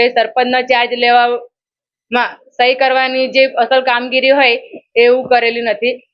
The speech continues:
કારણ કે આગળ જે કામ થયેલા જે નથી અને એ જે કામ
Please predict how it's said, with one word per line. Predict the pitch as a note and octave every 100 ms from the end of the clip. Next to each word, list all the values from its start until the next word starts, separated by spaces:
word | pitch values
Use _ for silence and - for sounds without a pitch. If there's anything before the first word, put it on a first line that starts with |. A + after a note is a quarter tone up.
| -
કારણ | C4+ D4 D4
કે | B3 F#3+ - _ A#3+
આગળ | B3 C#4 C#4 C#4
જે | C#4 C#4 C#4
કામ | B3+ C#4 C#4+
થયેલા | C4+ C4+ C4
જે | C4+ C4+ C4+ - A#3
નથી | C4 C4+ C#4+ B3 - _ -
અને | B3+ C4 C4+ C#4+ - _ _ B3
એ | C4
જે | C4+ C4+ -
કામ | C4